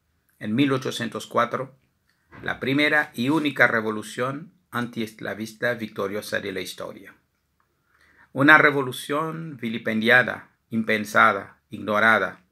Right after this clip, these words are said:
silenciada, invisibilizada en casi todo el planeta. ¿Por qué?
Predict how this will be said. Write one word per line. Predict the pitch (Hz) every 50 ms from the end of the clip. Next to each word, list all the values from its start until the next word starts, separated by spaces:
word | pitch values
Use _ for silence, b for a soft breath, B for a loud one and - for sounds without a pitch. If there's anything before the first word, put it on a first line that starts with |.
| _ _ _ _ _ _ _ _ _ _ _ _ _ _ _
silenciada, | _ - - 117 107 110 107 101 104 - 110 110 107 104 98 92 - - -
invisibilizada | 113 107 113 117 - - 117 107 113 110 107 - - 113 113 101 95 95 - - _ _ _ _ _ _ _ _ _ _ _ _ _ _ _ -
en | 101 95
casi | - 113 104 - - 110
todo | - 101 95 95
el | 95 85
planeta. | 82 87 85 85 87 87 - - - - _ _ _ _ _ _ _ _ _ _ _ _ _ _ _
¿Por | - 117 110 -
qué? | - 147 139 131 - -